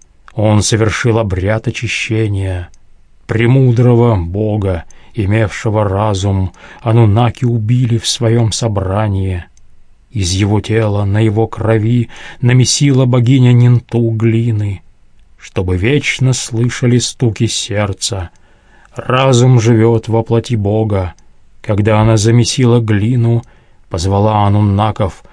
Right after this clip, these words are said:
богов великих. И гиги, великие боги, слюной своей смочили глину. Мами раскрыла уста.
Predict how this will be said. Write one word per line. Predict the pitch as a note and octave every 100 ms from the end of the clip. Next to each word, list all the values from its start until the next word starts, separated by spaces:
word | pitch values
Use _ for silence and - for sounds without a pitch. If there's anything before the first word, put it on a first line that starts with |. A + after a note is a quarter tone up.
| - - -
богов | F#2+ G#2+ G2+ A2+ F#2+
великих. | F2 G#2 G#2+ A2+ - G#2 - - - - - - - -
И | A#2+
гиги, | A#2+ B2 D3+ B2 C3 A2 E2+
великие | A#2 C#3 C#3+ - C3+ A#2+
боги, | F2+ G#2 A2 G2 F#2 E2+ - - -
слюной | - - B2 A#2+ B2+ B2+ A#2+
своей | - A2 A#2 A#2+ B2 A2+
смочили | - A2+ A#2 - B2 B2
глину. | A#2 A#2 B2 A#2 A2 G#2 - - - - - -
Мами | G2 G2 G#2
раскрыла | G2+ G2+ - - F#2 G#2+ G#2
уста. | G#2 - - G#2+ G#2+